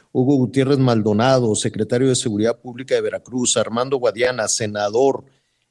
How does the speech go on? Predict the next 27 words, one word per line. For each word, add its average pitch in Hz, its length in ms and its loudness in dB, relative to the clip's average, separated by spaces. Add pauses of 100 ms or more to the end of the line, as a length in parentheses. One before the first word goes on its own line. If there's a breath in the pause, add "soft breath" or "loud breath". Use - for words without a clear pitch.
(100)
eh, 123 320 2
¿quién 139 180 2
más? 131 180 4
Ricardo 131 400 0
Mejía, 135 500 2
subsecretario 117 800 -2
de 123 60 2
Seguridad, 104 600 0 (400)
Tatiana 135 480 0
Cloutier, 131 560 2
secretaria 110 460 -2
de 131 40 2
Economía, 110 480 0
Alejandra 120 500 0
Fraustro, 117 640 0
de 95 120 -2
Cultura, 120 680 0 (320 loud breath)
Luis 123 200 2
Rodríguez 135 480 2
Bucio, 113 600 0
el, 92 520 -2
el, 92 420 0
el 90 380 -2 (100)
jefe 120 240 2
de 117 60 4
la 107 120 4
Guardia 117 560 2